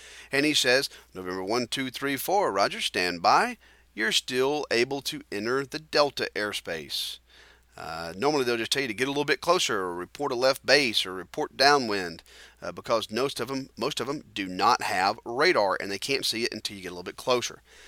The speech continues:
Now, if a class Delta does have radar,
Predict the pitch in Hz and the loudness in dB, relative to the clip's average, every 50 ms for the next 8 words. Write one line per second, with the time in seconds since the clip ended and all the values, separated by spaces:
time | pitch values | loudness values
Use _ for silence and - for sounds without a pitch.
0 | - - - - - - - - - - - - - _ _ 156 165 151 135 135 | -20 -20 -20 -20 -20 -20 -20 -20 -20 -20 -20 -20 -20 _ _ 8 8 10 8 8
1 | 127 - - - _ _ 120 120 117 - - - 120 117 - - 190 214 214 202 | 4 0 -10 -18 _ _ 0 2 2 0 0 -2 -4 -2 2 4 6 6 6 6
2 | - - - 151 156 156 - 147 131 120 113 101 127 127 139 135 - 131 120 110 | 4 4 4 4 4 4 2 2 0 0 2 4 4 4 4 4 2 0 0 -2
3 | 98 101 98 98 92 82 82 87 98 131 - | -2 -2 -4 -4 -2 -2 -2 -2 -2 -4 -8